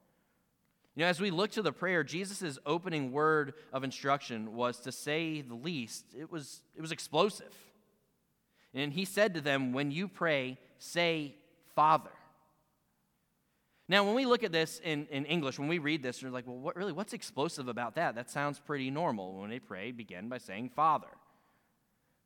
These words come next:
But what we'll see here is, you know, this is extremely, extremely personal.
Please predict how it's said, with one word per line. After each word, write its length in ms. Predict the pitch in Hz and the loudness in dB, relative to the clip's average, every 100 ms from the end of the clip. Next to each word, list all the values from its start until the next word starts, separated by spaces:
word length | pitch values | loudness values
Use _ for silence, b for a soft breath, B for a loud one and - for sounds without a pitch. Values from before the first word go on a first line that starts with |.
| _ | _
But 240 | 175 170 120 - - - _ _ _ _ _ _ _ _ _ | 6 6 4 -14 -20 -20 _ _ _ _ _ _ _ _ _
what 180 | 156 208 | -4 0
we'll 120 | 180 | -2
see 220 | - 240 | -2 -4
here 220 | 196 147 | 0 0
is, 280 | 127 117 - - | 0 -6 -16 -12
you 80 | 120 | -6
know, 100 | 110 98 - - - | -6 -6 -16 -16 -2
this 260 | 220 - | -2 0
is 460 | 214 156 127 - - _ _ _ - | 0 0 -4 -12 -16 _ _ _ -12
extremely, 1300 | 131 - - - 151 170 226 240 208 156 131 95 - _ b b b | -10 -10 -12 -14 -8 -2 0 2 2 0 -2 -6 -16 _ b b b
extremely 720 | 123 - - 190 220 196 160 | -10 -8 -4 4 6 6 4
personal. 440 | 120 131 - 117 | 2 -2 -2 -12